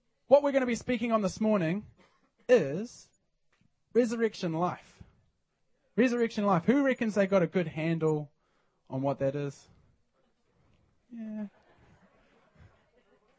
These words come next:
The, uh, the aim of this morning is to, um, for these guys just, just to discuss it. Um, so every Tuesday morning, uh, we have,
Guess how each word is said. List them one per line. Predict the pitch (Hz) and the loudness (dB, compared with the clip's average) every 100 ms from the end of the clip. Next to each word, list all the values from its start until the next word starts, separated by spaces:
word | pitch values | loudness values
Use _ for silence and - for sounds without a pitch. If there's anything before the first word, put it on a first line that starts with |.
| _ _ _ _ _ _ _ _ _ _ - | _ _ _ _ _ _ _ _ _ _ 0
The, | 175 196 | 2 4
uh, | 185 185 | 2 0
the | 180 190 | -2 -2
aim | 220 233 220 | -2 0 -2
of | 180 | -2
this | 180 - | -6 -6
morning | 190 196 190 170 | -2 0 0 -2
is | 143 147 139 - | -4 -6 -6 -8
to, | - 147 143 139 143 _ _ _ - | -6 -4 -4 -6 -10 _ _ _ -8
um, | 127 127 123 117 _ _ | -4 -2 -2 -6 _ _
for | _ 143 | _ -2
these | 165 185 | 0 -2
guys | - 170 170 | -2 0 -2
just, | - 170 - _ | -4 -14 -16 _
just | 185 185 | -6 -6
to | 170 | -10
discuss | 156 - 156 175 247 | -12 -8 -6 -4 -4
it. | 277 - _ _ _ _ - | -6 -8 _ _ _ _ -6
Um, | 156 | -6
so | - 190 | -2 -2
every | 214 247 233 | -2 -4 -6
Tuesday | - 214 185 175 | -6 -6 -4 -2
morning, | 170 180 156 131 160 - _ - | 0 0 0 -6 -12 -18 _ -8
uh, | 139 139 | -6 -4
we | 156 | -4
have, | 156 147 | -4 -6